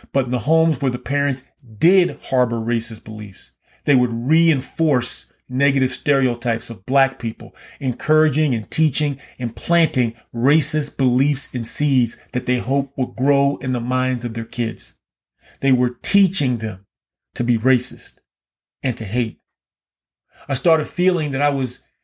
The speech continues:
being seen differently. I could tell that I was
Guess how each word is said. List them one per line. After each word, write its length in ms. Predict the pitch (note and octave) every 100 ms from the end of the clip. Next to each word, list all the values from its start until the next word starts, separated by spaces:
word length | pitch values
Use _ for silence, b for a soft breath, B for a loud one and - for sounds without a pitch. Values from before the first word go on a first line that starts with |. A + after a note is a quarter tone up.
| _ -
being 220 | D3+ C3
seen 420 | - D#3+ C#3 A#2+
differently. 540 | C3+ C3 A2+ G#2+ G#2 _ _ _ _ _ _ _ _ _
I 80 | C3+
could 160 | C3+ -
tell 260 | F#3 F3+
that 120 | D3+ D3
I 120 | D3
was 360 | C3 B2 A#2